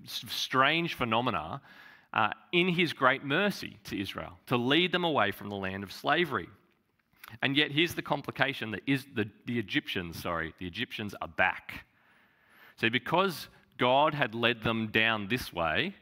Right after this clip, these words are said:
and he sort of leads them on this funny journey, and the Egyptians look ahead and they see that they're now stuck between a sea and this place where they can't get out of, and because God has hardened Pharaoh's heart once again, and so the Egyptians go,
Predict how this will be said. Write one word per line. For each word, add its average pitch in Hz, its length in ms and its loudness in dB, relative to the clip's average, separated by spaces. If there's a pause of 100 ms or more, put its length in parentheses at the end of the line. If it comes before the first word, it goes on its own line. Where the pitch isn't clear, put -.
(420)
and 101 80 2
he 101 40 2
sort 143 240 -2
of 120 120 -4
leads 117 280 2
them 107 140 -2
on 98 80 -2
this 90 160 -4
funny 123 300 0
journey, 95 500 -4 (640)
and 110 120 0
the 110 140 4
Egyptians 143 560 0
look 147 160 0
ahead 110 460 0
and 104 120 0
they 101 120 4
see 151 280 0
that 143 160 -6
they're 110 160 2
now 110 240 2
stuck - 500 -2
between 110 360 -2
a 92 60 -6
sea 143 560 -4 (360)
and 104 480 -2 (1040)
this 107 140 -4
place - 340 0
where 120 80 -2
they 98 100 2
can't 113 280 0
get 143 100 -2
out 95 220 2
of, 90 340 -8
and 165 460 0
because 139 880 -2 (180)
God 139 320 2
has 120 180 -2
hardened 139 540 0
Pharaoh's 123 460 0
heart 113 340 0
once 107 280 -2
again, 92 460 -6
and 107 140 -6
so 107 140 -2
the 104 120 0
Egyptians 104 520 -4
go, 92 400 -2